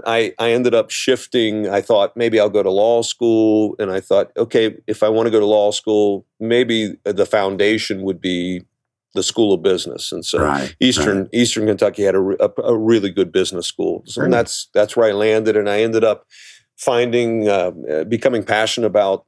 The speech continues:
Speaker 1: marketing and advertising. So I ended up getting
Speaker 2: Cool.
Speaker 1: my degree in advertising.
Speaker 2: And what was the first job you took out of college?
Speaker 1: First job out of college, interestingly, my, my, my, um,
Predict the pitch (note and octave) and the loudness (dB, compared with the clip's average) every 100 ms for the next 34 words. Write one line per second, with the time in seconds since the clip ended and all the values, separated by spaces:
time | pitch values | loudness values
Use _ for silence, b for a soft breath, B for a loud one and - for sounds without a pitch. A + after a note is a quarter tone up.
0 | _ - A2+ A#2 A2+ A2 G2 F#2+ G2+ G#2+ | _ -6 0 0 0 0 0 0 2 0
1 | F#2 F#2 E2+ E2 D#2 E2+ - F2+ G2+ G#2+ | -2 -2 -2 -4 -10 -6 -2 0 2 0
2 | G2+ G#2+ G#2 F#2+ F#2 F#2 G2 F#2+ F2+ F2+ | 0 -2 0 0 -2 -4 0 2 2 2
3 | F2 - F#2+ E2 D#2 - _ _ B2 C3+ | 0 -4 -4 -4 -8 -16 _ _ 2 2
4 | D#3 G#2+ G2 A#2 - G#2+ G2+ F2+ F2 - | 2 0 0 -2 0 0 0 -2 -4 -2
5 | G2 D#2 C#2 - C#2 C#2 - _ _ _ | -2 -2 -4 -6 -12 -12 -20 _ _ _
6 | - - E3 F#3 G#3 - E3 D#3 D3+ C#3+ | -20 -4 2 2 2 2 2 4 2 0
7 | C3 - D3+ D#3 C3+ A#2+ B2+ C#3+ B2+ - | 0 0 2 2 0 0 -2 -2 -6 -2
8 | A#2 A2+ A2+ A2 A2 A2 G2+ - A2 G#2 | -2 2 2 2 2 -2 -2 -4 -2 0
9 | G2+ G2 - _ _ _ _ G2+ D#2 G#2+ | -2 -4 -10 _ _ _ _ -12 -4 0
10 | G#2 G#2 F#2+ F#2+ F2+ F2+ | 2 2 4 4 2 -2